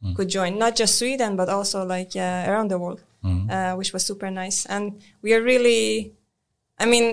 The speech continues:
Speaker 2: I have a really high bar of, like, you know, what we, uh, what we put out.
Speaker 1: Yeah.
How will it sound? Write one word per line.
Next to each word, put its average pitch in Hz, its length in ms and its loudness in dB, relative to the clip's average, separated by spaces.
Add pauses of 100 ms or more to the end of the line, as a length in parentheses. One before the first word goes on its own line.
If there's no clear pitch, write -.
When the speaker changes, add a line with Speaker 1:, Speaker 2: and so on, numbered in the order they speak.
(280)
Speaker 2:
I 226 100 6
have 269 200 8
a 247 60 8
really 247 240 8
high 233 240 8
bar 220 480 8
of, 214 280 2
like, 202 260 0
you 202 80 -2
know, 196 100 0
what 202 240 0
we, 196 680 -2
uh, 92 1120 0
what 208 280 0
we 202 260 -2
put 202 320 -2
out. 233 360 2 (200)
Speaker 1:
Yeah. 82 140 -6